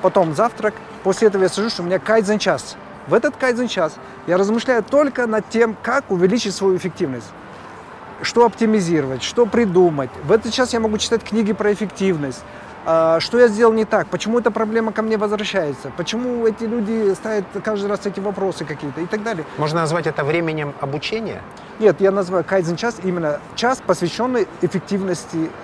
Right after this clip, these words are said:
Speaker 1: а, своей эффективности. Причем и личной, и, а, по работе. Как оптимизировать, как делегировать,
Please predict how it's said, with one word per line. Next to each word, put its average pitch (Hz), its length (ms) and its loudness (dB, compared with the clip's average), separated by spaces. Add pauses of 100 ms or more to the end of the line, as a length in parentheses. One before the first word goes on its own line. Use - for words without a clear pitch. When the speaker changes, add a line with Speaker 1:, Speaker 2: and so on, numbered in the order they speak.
(160)
Speaker 1:
а, 143 100 -6
своей 180 340 6
эффективности. 135 600 -8 (680)
Причем 170 280 0
и 180 80 2
личной, 196 640 4
и, 165 560 2 (280)
а, 143 300 -2 (140)
по 165 80 4
работе. 139 340 2 (140)
Как 208 180 4
оптимизировать, 175 580 2
как 175 280 2
делегировать, 165 580 4